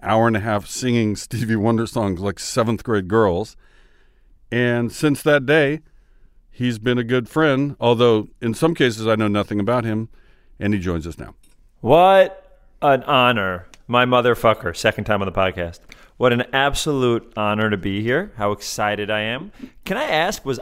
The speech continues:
Speaker 2: I brash to you as a human, or you're talking about my character as brash? 'Cause I can't imagine a world where I'd be rude to
Speaker 1: I,
Speaker 2: you ever.
Speaker 1: brash isn't necessarily rude. Brash is, like,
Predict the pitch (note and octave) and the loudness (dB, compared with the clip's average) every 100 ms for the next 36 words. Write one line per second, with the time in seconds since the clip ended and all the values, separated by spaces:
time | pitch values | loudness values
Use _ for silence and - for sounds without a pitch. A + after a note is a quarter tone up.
0 | - A#2 E3+ B2 A2+ A#2 D3+ - - A#2 | -4 -4 -4 -4 -4 -2 -4 -8 -10 -10
1 | A#2+ C3 G2+ - C3+ F3+ A#3+ B2 A2+ A#2 | -8 -6 -8 -10 -10 -8 -6 -6 -4 -4
2 | A#2 A2 G#2 - - C#3+ C#3+ A#2+ G#2 E2+ | -4 -4 -6 -6 -6 -4 -4 -4 -8 -6
3 | F#2 F2 - A#2 F3 D#3+ D3 A#2 G2+ A2 | -8 -8 -12 -12 -10 -6 -6 -6 -6 -2
4 | C3+ G#2+ A2 G#2 A2 G#2 G2+ B2+ A2 C3+ | -2 -2 -4 -4 -6 -10 -8 -8 -2 -2
5 | - A2+ B2 D3+ - A3 D#3+ C3+ A#2 C3+ | -2 -2 2 0 0 -2 0 0 0 -4
6 | A2 E2 D#3 E3 C2+ G2+ B2 E3 A#2 F#2+ | -4 0 0 0 -6 -4 -2 -2 -6 -8
7 | G#2 F2 | -4 -4